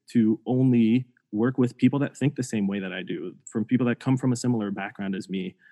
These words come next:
Um, it takes intentionality to find people to collaborate, to find people to work with. It takes a graduate program being intentional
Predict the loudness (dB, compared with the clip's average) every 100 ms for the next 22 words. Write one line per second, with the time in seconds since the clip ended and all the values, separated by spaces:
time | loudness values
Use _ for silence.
0 | _ -10 -6 -4 -4 -6 _ _ _ _
1 | _ -2 0 2 2 2 2 0 0 2
2 | 0 -2 -2 -4 -6 -12 _ _ _ _
3 | _ -10 -10 -6 -2 0 0 0 -2 -2
4 | -10 -12 -12 -10 -12 -14 -14 -16 -6 -2
5 | 0 0 -2 -2 -4 -6 -10 -4 -4 0
6 | -2 0 -2 -2 -2 -4 -4 -4 0 2
7 | 4 4 2 2 4 4 2 2 0 2
8 | -2 -2